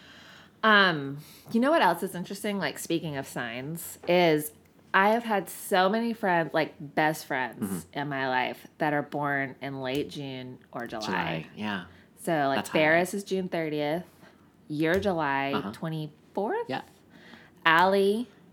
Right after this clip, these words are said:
Speaker 2: Uh-huh.
Speaker 1: July eleventh.
Speaker 2: Uh-huh.
Speaker 1: Some, isn't that weird?
Speaker 2: I don't know. There's
Speaker 1: All
Speaker 2: something, yeah.
Speaker 1: So, <clears throat> I was asking, oh, Miranda, our friend Miranda, texted me on your birthday and was
Speaker 2: Oh.
Speaker 1: like, "Is today's Kai's birthday?" And I said, "Yes."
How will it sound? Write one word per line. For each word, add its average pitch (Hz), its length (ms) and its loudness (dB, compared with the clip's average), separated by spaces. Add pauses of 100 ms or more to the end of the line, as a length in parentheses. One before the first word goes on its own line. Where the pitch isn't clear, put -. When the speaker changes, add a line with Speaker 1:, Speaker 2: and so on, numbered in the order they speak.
Speaker 2:
Uh-huh. 117 240 -4
Speaker 1:
July 151 560 -2
eleventh. 156 680 -8 (320)
Speaker 2:
Uh-huh. - 280 -8
Speaker 1:
Some, 208 200 -8 (100)
isn't 294 200 6 (120)
that - 180 -10
weird? 208 480 -2 (600)
Speaker 2:
I - 100 -2
don't 120 160 0
know. - 60 0
There's 202 120 8
Speaker 1:
All - 300 8
Speaker 2:
something, - 240 -8
yeah. 185 200 -4 (260)
Speaker 1:
So, 240 460 6
<clears throat> - 40 -2
I 254 540 4
was - 120 -4
asking, 196 580 2
oh, 220 140 8
Miranda, 202 460 2 (160)
our - 100 0
friend 170 200 -8
Miranda, 180 260 -2
texted 170 380 -6
me 131 280 -10
on 143 140 -8
your 147 120 -4
birthday 156 340 -4
and 123 80 -8
was 123 80 -4
Speaker 2:
Oh. 117 40 0
Speaker 1:
like, 135 180 -4
"Is 156 100 -6
today's 160 280 -2
Kai's 160 200 -8
birthday?" 143 340 -12
And 156 100 -12
I 151 40 -12
said, 139 200 -12
"Yes." 147 300 -10